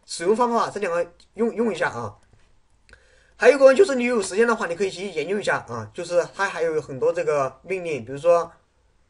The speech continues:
这个，咱们这个，呃，列表，列表有些，有些类似这个什么呢？有点类似于这个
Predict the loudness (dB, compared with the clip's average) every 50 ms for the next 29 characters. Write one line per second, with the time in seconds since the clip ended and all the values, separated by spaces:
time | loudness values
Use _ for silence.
0 | _ _ _ _ _ -4 0 2 4 4 4 4 2 -2 -4 -8 -12 _ _ _
1 | _ _ _ _ _ _ _ _ _ _ _ _ _ _ _ _ -20 -20 -20 _
2 | _ _ _ -10 -8 -2 -2 -2 0 2 2 4 4 4 4 2 0 -2 -6 -14
3 | _ _ _ _ _ _ _ _ _ _ _ _ _ _ _ _ _ _ _ _
4 | _ _ _ -2 0 2 2 4 4 2 2 2 2 2 2 0 -2 -6 _ _
5 | _ _ _ _ _ _ _ -6 -2 0 2 4 2 2 0 -4 -14 _ _ -6
6 | -2 4 6 6 6 6 4 2 2 4 4 4 4 0 -6 0 2 2 2 2
7 | 0 -2 -2 -4 0 0 2 2 2 0 0 0 0 0 0 -2 -4 -8 -10 -4
8 | -2 -2 0 0 -2 -2 -2 -4 -8 -8 -6 -6 -4 0 2 2 2 0 -2 -8